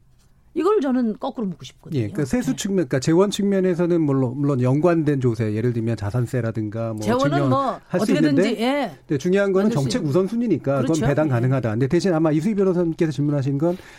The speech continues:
Speaker 2: 직접적으로 현금을 지급하는 게 제대로 된 방식이 될 것이냐라는 부분에 대해서 아마 우려하시는 것 같아요.
Speaker 1: 그거는 이제 상당한 토론이 필요한데요.
Speaker 2: 예.
Speaker 1: 그러니까 저는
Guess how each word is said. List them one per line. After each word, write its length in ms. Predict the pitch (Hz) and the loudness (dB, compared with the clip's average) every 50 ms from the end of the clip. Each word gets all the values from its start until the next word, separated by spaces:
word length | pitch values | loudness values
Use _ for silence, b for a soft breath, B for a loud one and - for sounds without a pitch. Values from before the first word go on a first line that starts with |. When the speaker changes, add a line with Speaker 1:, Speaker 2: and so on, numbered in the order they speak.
| B B | B B
Speaker 2:
직접적으로 600 | - - 139 - - 285 285 - 269 247 233 214 | -6 -6 -4 -2 -2 -4 -2 -2 -2 -2 -2 -2
현금을 360 | 214 240 240 220 226 214 208 | -2 -4 -4 -4 -4 -4 -4
지급하는 560 | 165 - 147 147 160 - - 170 165 165 156 | -4 -4 -2 -2 -2 -2 -2 -2 0 0 0
게 140 | 147 156 156 | 0 -2 -4
제대로 360 | 139 - 127 127 170 175 190 | -2 -2 0 0 2 0 2
된 200 | 165 175 165 151 | 2 2 0 0
방식이 380 | 127 110 113 123 - 143 151 143 | 0 -2 -4 -4 -4 -4 -4 -4
될 160 | 120 117 113 | -4 -4 -2
것이냐라는 640 | - - 165 120 131 139 135 117 113 127 139 156 143 | -2 -2 -2 0 0 0 0 0 0 0 0 0 -2
부분에 340 | 135 139 156 185 190 180 147 | -2 -2 0 2 2 2 2
대해서 240 | 151 139 127 131 | 2 0 0 0
아마 140 | 123 117 120 | -2 -2 0
우려하시는 440 | 120 120 147 156 135 127 123 104 107 | 0 0 0 0 0 -2 -4 -4 -6
것 160 | 101 95 95 | -6 -6 -6
같아요. 180 | - 185 220 233 | -4 -4 -2 -2
Speaker 1:
그거는 280 | 220 226 247 240 233 | -2 -2 -2 -2 -2
이제 100 | 220 208 | -4 -4
상당한 460 | 196 - 254 277 269 285 269 240 226 214 | -6 -4 -2 -2 -2 0 -2 -2 -4 -4
토론이 300 | - 226 220 190 170 165 | -4 -4 -4 -4 -6 -8
필요한데요. 640 | - - 202 202 185 165 147 143 156 156 196 262 - | -8 -4 -2 -2 -2 -2 -4 -8 -8 -6 -4 0 0
Speaker 2:
예. 140 | 147 120 98 | 0 0 0
Speaker 1:
그러니까 260 | 87 - - - 196 | -4 -8 -8 -8 -6
저는 460 | - 202 202 214 220 233 226 196 - | -2 0 0 0 0 0 -2 -4 -6